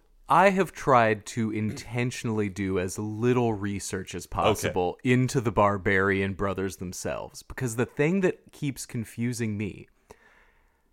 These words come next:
Speaker 1: is, as far as I can tell, these two jacked twin dudes,
Speaker 2: Ins-, insanely jacked.
Speaker 1: just jacked two guys that look like
Speaker 2: Bodybuilders.
Speaker 1: square-jawed Arnold types,
Speaker 2: Yeah.
Speaker 1: never did pro wrestling.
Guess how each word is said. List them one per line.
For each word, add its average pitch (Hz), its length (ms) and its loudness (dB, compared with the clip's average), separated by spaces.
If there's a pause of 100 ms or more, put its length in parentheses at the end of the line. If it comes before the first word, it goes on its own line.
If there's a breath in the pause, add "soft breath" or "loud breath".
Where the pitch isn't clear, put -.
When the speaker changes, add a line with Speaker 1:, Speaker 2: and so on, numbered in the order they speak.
(180)
Speaker 1:
is, 113 300 2 (920)
as 107 140 -8
far 175 240 2
as 180 100 -2
I 165 80 0
can 120 100 -4
tell, - 420 -2 (460)
these 254 240 -2
two 220 360 2 (400)
jacked 117 680 2
twin 180 460 4
dudes, 131 960 4
Speaker 2:
Ins-, 120 200 0
insanely 123 580 2
jacked. 90 420 0
Speaker 1:
just 196 260 0
jacked 165 340 6
two 226 80 4
guys 160 240 6
that 151 120 0
look 190 280 6
like 101 180 6 (160)
Speaker 2:
Bodybuilders. 92 320 4
Speaker 1:
square-jawed 139 920 8
Arnold 123 500 2 (140)
types, - 460 -4
Speaker 2:
Yeah. 76 180 -8 (220)
Speaker 1:
never 143 540 -4
did 113 380 -4
pro 104 240 -4
wrestling. 90 540 -8